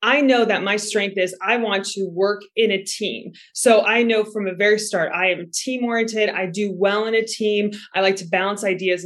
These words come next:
so I always, part of the business plan was growing my community. It's also working with people. So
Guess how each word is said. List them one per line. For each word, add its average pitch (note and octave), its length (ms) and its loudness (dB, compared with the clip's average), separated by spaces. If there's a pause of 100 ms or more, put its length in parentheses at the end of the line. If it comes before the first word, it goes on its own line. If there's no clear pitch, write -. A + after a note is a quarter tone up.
so F#3 360 0
I A#3+ 300 2
always, G3 420 2 (300)
part B3+ 160 4
of C#4+ 60 0
the A#3+ 60 -2
business B3 260 -2
plan A#3+ 180 -2
was G#3 160 0
growing G#3+ 360 4
my G3 120 0
community. G3 720 -2 (280)
It's - 460 -4
also B3+ 460 4
working G#3 680 0
with A3+ 260 4
people. A3+ 400 -4
So G3 360 2